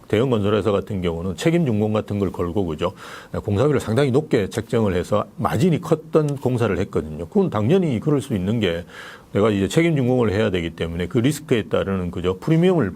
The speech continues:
받는 거라고 보시면 되는데요. 이걸 이제 할 수 없는 그냥 단순 도급 공사를 하는 겁니다.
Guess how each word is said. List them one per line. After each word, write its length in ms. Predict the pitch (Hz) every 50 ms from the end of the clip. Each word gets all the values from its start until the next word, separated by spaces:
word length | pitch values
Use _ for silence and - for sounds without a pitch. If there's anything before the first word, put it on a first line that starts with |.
| - -
받는 320 | - 87 85 92 120 135
거라고 320 | 135 120 95 87 87 90 80
보시면 400 | 92 104 - - 113 110 113 110
되는데요. 520 | 90 82 90 87 80 78 85 85 95 - - - - - - - -
이걸 280 | - 160 160 190 185 160
이제 140 | 117 104 107
할 180 | 98 147 170 -
수 140 | - 151
없는 500 | 107 87 92 98 101 92 90 101 101 85
그냥 180 | 104 113 101 98
단순 300 | - 92 90 95 131 156
도급 260 | 151 165 175 170 -
공사를 420 | - 101 92 - 101 87 87 76 73
하는 200 | 95 95 98 92
겁니다. 420 | 87 76 73 73 76 95 98 82